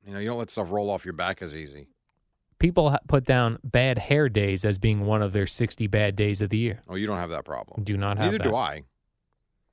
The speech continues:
Speaker 2: Having no hot water
Speaker 1: That
Speaker 2: for
Speaker 1: would
Speaker 2: your shower.
Speaker 1: suck, but that would
Speaker 2: That
Speaker 1: not
Speaker 2: does
Speaker 1: make
Speaker 2: suck.
Speaker 1: it a bad day. That's happened to us
Speaker 2: Really?
Speaker 1: before. No, it doesn't make it a bad day.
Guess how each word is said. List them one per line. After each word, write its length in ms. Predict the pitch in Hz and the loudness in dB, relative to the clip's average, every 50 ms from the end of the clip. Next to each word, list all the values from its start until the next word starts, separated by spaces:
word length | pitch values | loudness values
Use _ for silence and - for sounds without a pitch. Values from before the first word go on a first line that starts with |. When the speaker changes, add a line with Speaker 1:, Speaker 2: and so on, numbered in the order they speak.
| _ _ _ _ _ _ _ | _ _ _ _ _ _ _
Speaker 2:
Having 320 | _ - 110 107 113 117 113 | _ 2 2 2 2 2 2
no 220 | 117 120 123 117 | 2 2 2 2
hot 280 | - - 127 127 - - | 2 2 0 0 0 0
water 500 | 131 107 131 165 175 123 95 80 - - - _ _ _ _ _ _ _ _ _ _ _ _ _ _ _ _ _ - | -2 0 0 0 0 -2 -4 -8 -12 -16 -20 _ _ _ _ _ _ _ _ _ _ _ _ _ _ _ _ _ -6
Speaker 1:
That 60 | 175 | -2
Speaker 2:
for 60 | - | 0
Speaker 1:
would 80 | 107 107 | 2 2
Speaker 2:
your 80 | 110 113 | 2 2
shower. 480 | - - - 147 151 151 - 95 92 87 | 2 2 2 4 4 4 4 4 2 -2
Speaker 1:
suck, 80 | - | -4
but 140 | - 147 - | -6 -2 0
that 200 | - 156 147 156 | 0 0 0 -2
would 120 | - - | -2 -2
Speaker 2:
That 40 | 110 - | 0 2
Speaker 1:
not 120 | 156 117 | 2 2
Speaker 2:
does 80 | 120 120 | 2 2
Speaker 1:
make 120 | 147 143 143 | 2 0 0
Speaker 2:
suck. 60 | - | 0
Speaker 1:
it 60 | 143 127 | 0 -2
a 40 | |
bad 420 | 110 90 - 123 123 123 117 101 85 | -2 -2 -2 -2 -2 -2 -4 -4 -4
day. 260 | 117 113 110 95 82 | -4 -2 -2 -2 -2
That's 180 | 85 110 113 - | -2 -4 -2 0
happened 340 | 117 123 127 - - 143 | 0 0 0 0 2 4
to 60 | 160 202 | 4 4
us 100 | 226 185 | 4 4
Speaker 2:
Really? 100 | 135 156 | 2 0
Speaker 1:
before. 460 | 151 - - 151 156 156 160 151 - _ _ _ _ _ _ _ - | -2 -2 -2 -4 -2 -2 -4 -4 -6 _ _ _ _ _ _ _ -6
No, 280 | 330 349 359 359 - 110 | -4 -4 -2 -2 -2 -4
it 60 | 101 | -4
doesn't 260 | - 110 107 110 104 | -4 -4 -4 -4 -4
make 200 | 101 107 107 - | -4 -4 -4 -4
it 60 | 101 | -6
a 40 | 82 | -10
bad 380 | 80 73 82 80 80 85 87 78 | -8 -8 -8 -8 -6 -8 -8 -10
day. 340 | 85 80 78 76 71 71 | -10 -10 -10 -12 -14 -16